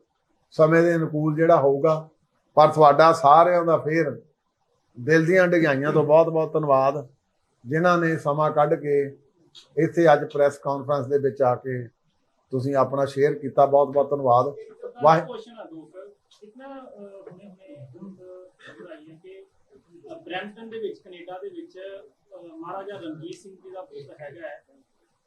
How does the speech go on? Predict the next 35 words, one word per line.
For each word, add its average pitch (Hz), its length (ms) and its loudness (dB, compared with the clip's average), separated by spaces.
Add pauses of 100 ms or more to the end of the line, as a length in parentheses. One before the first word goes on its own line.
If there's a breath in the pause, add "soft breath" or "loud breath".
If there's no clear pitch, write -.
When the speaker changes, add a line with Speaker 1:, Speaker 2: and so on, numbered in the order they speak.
(100)
Speaker 2:
ਜਿਹੜੇ 202 200 -14
ਜਿਹਾਦੀ 208 680 -14
ਨੇ, 202 260 -18
ਉਹਨਾਂ 202 320 -20
ਨੇ 202 380 -20
ਬੁੱਤ 339 200 -18
ਦੇ 359 120 -18
ਉੱਤੇ 339 200 -18
ਚੜ੍ਹ 339 320 -20
ਕੇ 370 100 -20
ਉਸਦੀ - 320 -20
ਤੋੜਭੰਨ - 540 -20
ਕੀਤੀ 339 440 -20
ਹੈ, 339 60 -20 (600)
ਤੇ 370 480 -20 (100)
ਨਾਲ 165 260 -14
ਦੀ 185 100 -20
ਨਾਲ 180 280 -20
ਉਹ 180 680 -20
ਜਿਹੜਾ 165 260 -20
ਘੋੜਾ 165 460 -20
ਸੀਗਾ, 170 360 -20
ਉਹਦਾ 170 280 -20
ਮੂੰਹ 160 200 -20
ਕਾਲਾ 147 300 -18
ਕੀਤਾ - 360 -20
ਹੈ। 320 60 -20
ਇਸ - 920 -20
Speaker 1:
ਮੈਂ 156 280 -2
Speaker 2:
ਤੇ 208 220 -14
ਨਾਲੇ 143 220 -10
ਆਪਣਾ 180 280 -18 (160)
ਝੰਡਾ 147 300 -16
ਜਿਹੜਾ 170 180 -20
ਹੈ, 175 200 -20